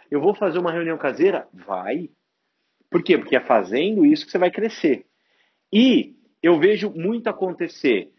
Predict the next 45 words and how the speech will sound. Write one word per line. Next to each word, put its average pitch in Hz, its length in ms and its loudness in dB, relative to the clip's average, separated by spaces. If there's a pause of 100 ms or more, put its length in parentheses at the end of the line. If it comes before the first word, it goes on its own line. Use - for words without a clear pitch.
(200)
as 127 160 -4
pessoas 156 360 -2
esperarem 175 760 4
os 180 120 0
grandes 165 320 -2
líderes 196 440 0
pra 240 140 -8
tomarem 247 340 -4
uma 247 100 -6
atitude. 240 560 -10 (1160)
Esperar. 214 600 2 (200)
Falar, 190 180 4
"Ah, 196 40 0
não, 156 260 0
não, 135 280 -2
só - 340 2
se - 240 0
for 185 220 2
os 160 100 -4
Safiras 147 520 0
que 165 160 -4
vão 143 160 -6
fazer 139 180 -8
uma 139 140 -4
reunião 135 240 -6
caseira." 127 340 -4
E 147 40 -4
não 156 160 -4
é 165 60 0
assim, 165 440 -10
gente. 190 420 -4 (540)
E 147 80 -2
sabe 220 240 2
como 185 120 2
é 170 40 2
que 170 80 -8
você 156 200 -4
faz 147 480 0
um 151 160 -8
baixo 156 340 0
título 135 360 -6
ser 156 220 -6
um 135 100 -4
grande 143 340 -2
título? 127 420 -6